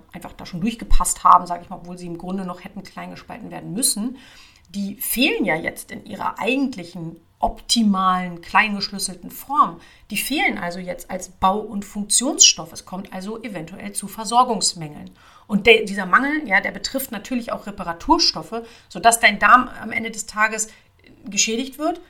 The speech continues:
aber irgendwie auch die Stoffe fehlen, um ihn zu reparieren. Insbesondere wenn die schädigenden Reize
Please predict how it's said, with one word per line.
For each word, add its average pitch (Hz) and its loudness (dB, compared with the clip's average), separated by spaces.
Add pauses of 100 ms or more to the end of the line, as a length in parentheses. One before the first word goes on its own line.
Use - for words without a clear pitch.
(220)
aber 208 6
irgendwie 233 0
auch - -4
die 233 -8
Stoffe - -4
fehlen, 220 -4
um 214 0
ihn 202 2
zu - -6
reparieren. 202 -2 (520)
Insbesondere 220 4
wenn 202 -2
die 175 -10
schädigenden 208 -2
Reize 196 4